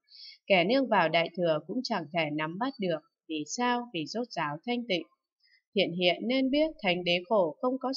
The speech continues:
sở hữu nên chẳng thể nắm bắt được. Kẻ nương vào đại thừa cũng chẳng thể nắm bắt được. Vì sao? Vì rốt ráo thanh tịnh. Như vậy, thánh đế tập diệt đạo không có sở hữu nên chẳng thể nắm bắt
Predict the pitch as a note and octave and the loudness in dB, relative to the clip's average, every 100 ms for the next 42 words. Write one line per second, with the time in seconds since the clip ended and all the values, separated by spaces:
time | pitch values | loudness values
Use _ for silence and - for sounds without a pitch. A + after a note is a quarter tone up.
0 | - F#3 D#3+ F#3 A#3+ C#4+ C4+ C4+ C4 G3 | -4 -4 -2 -2 -2 -2 0 0 -2 -6
1 | C#3+ F3 D3+ D#3 D#3+ F#3 C4+ G3+ F3+ D#3+ | -4 -2 -2 -4 -6 -4 -4 -2 -2 -2
2 | _ _ - - _ G3 D#3+ G#3 C4+ A#3 | _ _ -20 -20 _ 4 4 4 2 4
3 | F#3+ D#3+ F3 - F3+ E3 D#3 G3 B3 A3 | 4 4 0 0 0 0 0 -4 -4 -4
4 | D#3+ E3+ E3+ D3 D#3+ D#3+ A3+ C4+ G3 E3+ | -4 0 0 2 -2 -2 -4 -6 -4 -4
5 | - _ _ _ E3 D#3 - B3+ B3+ A#3+ | -4 _ _ _ -6 -6 -4 -2 -2 -4
6 | F3+ D#3+ G3+ A#3+ - D#3+ E3+ B3+ B3+ A#3+ | -4 -4 -4 -6 -4 -6 -6 -6 -8 -4
7 | G3 - _ _ _ - - C4+ C4+ A3 | -4 -6 _ _ _ -20 -2 0 2 2
8 | F3 F3 F#3+ F3+ F3 E3 E3 A3 - - | 0 -2 -2 -2 0 -2 0 -2 -2 -4
9 | E3 - E3+ E3 - C4+ C4 B3+ C4 A3+ | -4 -2 -2 -2 -6 -4 -4 -4 -4 -4
10 | F3+ D3 E3+ F#3+ C4 B3 C4 A3+ F3+ D3+ | -4 -4 -6 -6 -4 -4 -4 -4 -6 -4
11 | F3 D3+ D#3 D#3+ F3 B3 | -4 -2 -2 -4 -6 -8